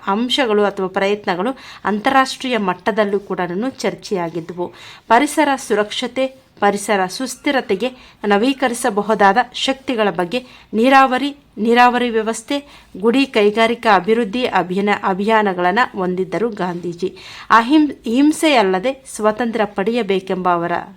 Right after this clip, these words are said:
ಜಾತ್ಯತೀತ ರಾಷ್ಟ್ರವನ್ನು ಕಟ್ಟಬೇಕು ಎಂಬ ಅವರ ಕಾಳಜಿ. ನೋಡಿ, ಅವರು ಸ್ವಾತಂತ್ರ್ಯವನ್ನ ಪಡ್ಕೋಬೇಕು ಅಂತಿದ್ರು, ಕೈಗಾರಿಕೆಗಳನ್ನ ಅಭಿವೃದ್ಧಿ ಮಾಡ್ಬೇಕು ಅಂತಿದ್ರು. ಅಂತಹ ಅಭಿವೃದ್ಧಿ ಅಭಿಯಾನಗಳನ್ನ ಅವರು ಹೊಂದಿದ್ರು. ಎಂತಹ ಹಾದಿಯಲ್ಲಿ ಅಂದ್ರೆ ಹಿಂಸೆ ಎಲ್ಲದ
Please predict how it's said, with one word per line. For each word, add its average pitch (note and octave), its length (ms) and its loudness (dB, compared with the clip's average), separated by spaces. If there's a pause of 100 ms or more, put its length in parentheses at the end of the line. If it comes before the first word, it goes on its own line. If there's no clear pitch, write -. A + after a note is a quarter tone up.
(120)
ಜಾತ್ಯತೀತ G#3 800 0
ರಾಷ್ಟ್ರವನ್ನು F3+ 600 -2
ಕಟ್ಟಬೇಕು G3 680 -2
ಎಂಬ F3+ 280 -2
ಅವರ F3+ 220 -2 (460)
ಕಾಳಜಿ. F#3 500 4 (240)
ನೋಡಿ, G3+ 260 -2 (240)
ಅವರು F#3+ 180 0
ಸ್ವಾತಂತ್ರ್ಯವನ್ನ B3+ 720 -2
ಪಡ್ಕೋಬೇಕು A3 720 0
ಅಂತಿದ್ರು, F#3 520 -4
ಕೈಗಾರಿಕೆಗಳನ್ನ A3+ 960 0
ಅಭಿವೃದ್ಧಿ F#3+ 400 -2
ಮಾಡ್ಬೇಕು F3 500 -6
ಅಂತಿದ್ರು. E3+ 360 -4 (380)
ಅಂತಹ A#3+ 380 -2
ಅಭಿವೃದ್ಧಿ A3 480 0
ಅಭಿಯಾನಗಳನ್ನ G3 760 0
ಅವರು F3+ 220 -2
ಹೊಂದಿದ್ರು. G3 500 0
ಎಂತಹ G#3 460 0
ಹಾದಿಯಲ್ಲಿ F3+ 540 0
ಅಂದ್ರೆ G#3+ 220 -4
ಹಿಂಸೆ B3 560 -2
ಎಲ್ಲದ F#3 360 0